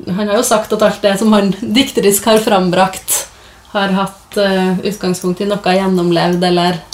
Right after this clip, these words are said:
noe han har opplevd, men jeg tenker jo at de her viktige ungdomsårene, altså han kom til Grimstad når han var femten år,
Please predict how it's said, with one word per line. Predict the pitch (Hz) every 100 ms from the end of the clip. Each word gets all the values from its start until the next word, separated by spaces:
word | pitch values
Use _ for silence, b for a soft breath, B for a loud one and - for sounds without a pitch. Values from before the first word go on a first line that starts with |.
| - -
noe | 208 208
han | 190 196
har | 208
opplevd, | 208 - 190 247 269
men | 269 - B B B -
jeg | -
tenker | 294 277 190
jo | 185
at | 196
de | 233 220
her | 214
viktige | 220 - - 185 -
ungdomsårene, | 226 185 175 175 - 175 175 185 208 - B B B _
altså | 208 233
han | 220
kom | 226 214 214
til | 220
Grimstad | 208 180 - 175
når | 196
han | 202
var | 202
femten | 202 226 196 - 185
år, | 185 233